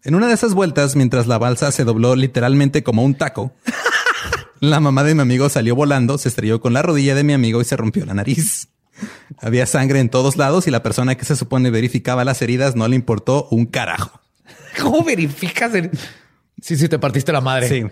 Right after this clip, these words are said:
Speaker 1: o sea, es la persona así a cargo de, "Eh, ese güey está sangrando. En efecto,
Speaker 2: En
Speaker 1: está
Speaker 2: efecto.
Speaker 1: sangrando".
Speaker 2: Déjalo apunto aquí.
Speaker 1: Y se supone que era este,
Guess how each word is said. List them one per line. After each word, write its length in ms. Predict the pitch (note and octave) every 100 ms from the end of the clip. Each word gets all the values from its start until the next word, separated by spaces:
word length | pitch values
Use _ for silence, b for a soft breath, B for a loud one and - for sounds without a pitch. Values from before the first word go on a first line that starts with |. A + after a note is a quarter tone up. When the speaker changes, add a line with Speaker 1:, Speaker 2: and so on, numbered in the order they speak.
| - C#3
Speaker 1:
o 60 | A#2
sea, 120 | -
es 60 |
la 120 | B2+ C3
persona 360 | B2+ B2 A#2+
así 120 | B2 C3
a 80 |
cargo 320 | A#2 A2+ A2+ A#2+
de, 300 | G#2+ F#2+ F2+
"Eh, 240 | G#2+ B2+ A#2
ese 200 | G2 A#2+
güey 180 | A2 G#2+
está 180 | - G#2+
sangrando. 460 | A2 F#2+ E2+ F2+ _ _ _ -
En 100 | G#2+
efecto, 380 | F#2 G2+ - F#2+
Speaker 2:
En 60 | C3+ A#2+
Speaker 1:
está 40 |
Speaker 2:
efecto. 260 | A2 F#2 E2+
Speaker 1:
sangrando". 220 | - -
Speaker 2:
Déjalo 260 | B2+ A#2+ A2
apunto 280 | - A2+ A2
aquí. 200 | F#2+ E2 _ _ _ _ _ -
Speaker 1:
Y 200 | E3+ E3
se 120 | -
supone 360 | B2 A2 B2+ B2+
que 80 | A#2
era 360 | A#2+ A#2+ A2 G2+
este, 640 | - G#2+ F#2 F2+ F#2